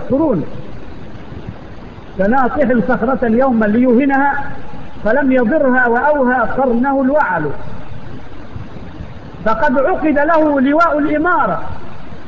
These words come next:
على الحديث وأهله بجدارة واستحقاق بعد امتحانات قاسية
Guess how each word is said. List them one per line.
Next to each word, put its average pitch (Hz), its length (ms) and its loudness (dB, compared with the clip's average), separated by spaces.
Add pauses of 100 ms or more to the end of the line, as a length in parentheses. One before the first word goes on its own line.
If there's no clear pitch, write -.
(340)
على 269 220 2
الحديث 254 840 2
وأهله 240 560 2 (960)
بجدارة 294 800 4
واستحقاق 311 880 0 (1080)
بعد 254 260 2
امتحانات 269 1160 2
قاسية 277 480 2